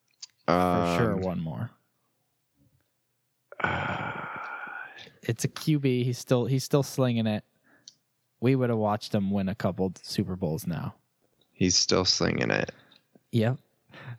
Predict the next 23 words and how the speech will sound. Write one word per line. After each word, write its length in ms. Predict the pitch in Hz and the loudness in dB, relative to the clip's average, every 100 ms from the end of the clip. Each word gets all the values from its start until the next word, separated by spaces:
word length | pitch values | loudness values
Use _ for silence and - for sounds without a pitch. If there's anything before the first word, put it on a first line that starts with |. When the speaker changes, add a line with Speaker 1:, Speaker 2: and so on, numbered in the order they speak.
| _ | _
Speaker 1:
The 100 | 131 | 2
problem 360 | - 151 151 139 | 6 4 4 2
is 140 | 123 | 0
you're 100 | 123 | 2
probably 220 | 135 120 | 4 2
thinking 280 | 110 120 110 | 0 0 0
of, 140 | 107 | 0
like, 240 | 110 98 - | 2 0 2
good 220 | 117 107 | 2 2
quarterbacks. 600 | - 110 110 120 123 - | 2 2 4 2 0 0
This 180 | 123 - | -2 4
guy 60 | 127 | 4
Speaker 2:
<laughs> 100 | 127 | 6
Yeah, 80 | |
I 60 | 120 | 4
Speaker 1:
is 220 | 120 110 | 2 2
Speaker 2:
was 120 | 127 117 | 2 2
Speaker 1:
not, 80 | 113 | 4
Speaker 2:
gonna 100 | 123 | 2
s- 220 | - - - - | 0 -8 -12 -20
Speaker 1:
<laughs> 120 | - | -6
he's 420 | - - - 123 | 2 2 2 0
not 200 | 131 113 | 2 0